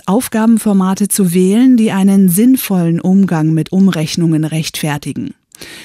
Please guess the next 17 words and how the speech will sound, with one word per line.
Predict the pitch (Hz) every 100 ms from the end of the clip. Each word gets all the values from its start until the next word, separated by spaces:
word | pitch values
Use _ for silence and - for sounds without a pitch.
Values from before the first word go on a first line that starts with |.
| - _ 208
Die | 147
Aufgabe, | 196 - 226 220 226 226 -
wie | 180 170 285
viele | 269 247
Bleistifte | 196 180 190 - 196 - - 185
musst | 180 175 214
du |
hintereinander | 175 165 160 143 151 175 220
legen, | 208 214 220 226
um | 202
einen | 185 208 240 233
Kreis | - 220 254 254 -
um | 202 190
deine | 170 160 160
Schule | - 190 185 170
zu | - 175
legen, | 170 175 180 175